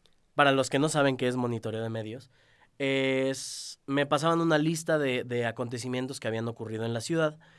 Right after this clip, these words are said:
y yo lo que tenía que buscar era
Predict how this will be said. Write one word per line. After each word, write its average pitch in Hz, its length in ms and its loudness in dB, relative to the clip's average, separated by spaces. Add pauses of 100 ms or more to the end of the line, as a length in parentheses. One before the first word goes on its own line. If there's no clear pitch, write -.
(440)
y 214 240 -4
yo 190 140 4
lo 190 120 4
que 170 120 -4
tenía 139 200 0
que 151 100 -4
buscar 139 500 0
era 139 420 2